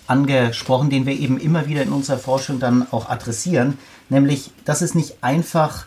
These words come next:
Verschwörungstheoretiker gibt, die irgendwas in die Welt setzen, sondern sie rezipieren erstmal, sie nehmen etwas auf und produzieren was daraus. Und das erinnert uns natürlich ganz, ganz stark an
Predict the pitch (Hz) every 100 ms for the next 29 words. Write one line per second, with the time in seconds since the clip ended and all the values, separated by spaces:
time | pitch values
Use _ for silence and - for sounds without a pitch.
0 | - _ _ - _ - - 147 - 165
1 | 165 - 156 127 160 196 165 160 160 135
2 | 139 - 170 180 151 131 131 117 113 120
3 | 190 - 131 127 139 135 139 131 120 120
4 | 117 113 233 - - - - 120 107 113
5 | - 160 - 131 120 147 202 196 143 131
6 | 113 - 104 151 247 - - _ _ 160
7 | 165 - 175 185 143 - 113 113 101 90
8 | - 104 92 82 - - - - - -
9 | 123 165 - - 156 190 233 - 190 185
10 | 185 - 160 147 156 196 180 147 - 139
11 | 175 - 143 143